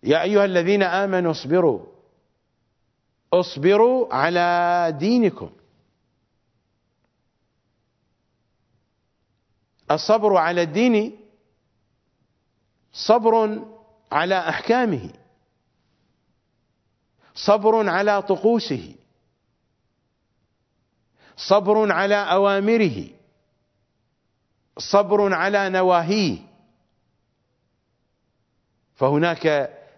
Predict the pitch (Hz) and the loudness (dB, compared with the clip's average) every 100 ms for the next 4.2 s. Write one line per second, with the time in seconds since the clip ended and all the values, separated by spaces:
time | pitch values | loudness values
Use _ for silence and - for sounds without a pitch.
0 | - 165 160 165 143 160 151 170 165 165 | -2 -2 -2 -4 0 0 0 -2 -2 -4
1 | 156 135 147 147 143 143 208 208 208 214 | -2 0 0 0 0 0 2 0 0 -6
2 | - _ _ _ _ _ _ _ _ _ | -20 _ _ _ _ _ _ _ _ _
3 | _ _ _ 143 135 156 160 147 151 147 | _ _ _ -2 0 0 0 -2 -2 -2
4 | 135 | -4